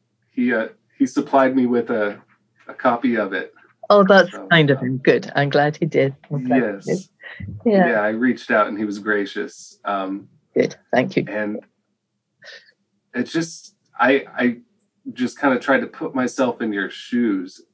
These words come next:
Speaker 1: as, uh, you're visiting all these places, telling the story of that particular journey and being right back on the soil there.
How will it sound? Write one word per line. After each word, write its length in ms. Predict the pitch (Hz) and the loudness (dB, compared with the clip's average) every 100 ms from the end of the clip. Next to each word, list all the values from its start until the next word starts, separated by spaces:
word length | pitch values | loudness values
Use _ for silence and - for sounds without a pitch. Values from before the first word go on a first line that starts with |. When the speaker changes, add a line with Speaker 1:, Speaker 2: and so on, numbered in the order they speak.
| _ | _
Speaker 1:
as, 480 | - 98 98 95 - - | -8 -8 -6 -10 -14 -10
uh, 260 | 107 98 101 | -8 -6 -8
you're 360 | 110 110 107 - _ _ _ _ _ _ _ | -8 -6 -6 -10 _ _ _ _ _ _ _
visiting 720 | 113 120 160 160 127 107 95 | -4 2 4 4 2 0 -4
all 320 | 90 117 113 110 | -6 -4 -2 0
these 320 | 110 104 98 | -2 -2 -8
places, 800 | - 131 120 117 123 104 95 - _ _ - 107 107 - | -8 0 0 0 -4 -6 -8 -20 _ _ -14 -14 -16 -4
telling 340 | 131 120 117 | 0 0 -2
the 60 | 110 | -4
story 340 | - 117 113 | -2 -2 -2
of 100 | 104 | 0
that 200 | 113 113 | 0 0
particular 600 | 120 - 135 - 117 110 | -4 -4 -4 -2 -4 -2
journey 760 | 98 - 120 127 120 104 98 98 | -6 -2 0 2 2 0 -4 -6
and 340 | 107 104 101 - _ _ _ _ _ _ | -6 -6 -6 -12 _ _ _ _ _ _
being 320 | 110 127 120 107 | 0 2 2 0
right 240 | 110 120 | 0 0
back 260 | 113 110 107 - | 2 0 0 -4
on 220 | 107 107 | -4 -4
the 80 | 95 | -6
soil 520 | - 117 113 107 98 | -8 -2 -2 -2 -6
there. 400 | 92 90 87 - | -8 -6 -6 -8